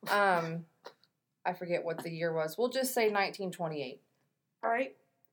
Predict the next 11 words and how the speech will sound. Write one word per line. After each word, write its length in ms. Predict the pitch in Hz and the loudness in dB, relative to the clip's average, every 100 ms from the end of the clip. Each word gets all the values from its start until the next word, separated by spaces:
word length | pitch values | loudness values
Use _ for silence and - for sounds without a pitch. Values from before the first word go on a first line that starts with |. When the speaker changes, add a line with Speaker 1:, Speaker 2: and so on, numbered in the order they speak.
| _ | _
Speaker 1:
Walter 480 | 196 208 202 208 233 | 0 6 6 6 0
Collins 500 | 233 202 190 185 190 | 4 4 4 2 0
goes, 420 | - 185 - - 453 214 | 6 8 8 6 4 4
<coughs> 120 | - | 4
goes 240 | 190 185 | 2 2
missing. 520 | 175 165 - 107 - - _ _ _ _ _ _ _ _ _ 180 | -2 -4 -6 -12 -16 -20 _ _ _ _ _ _ _ _ _ -14
Okay? 380 | 175 170 170 170 _ _ _ _ _ - | -2 0 0 -6 _ _ _ _ _ 2
And 120 | 190 | 4
Speaker 2:
Okay. 300 | 185 156 - _ _ | 6 4 0 _ _
Speaker 1:
his 220 | 190 185 185 | 0 0 2
mom, 580 | 214 277 233 190 208 | 2 4 4 2 0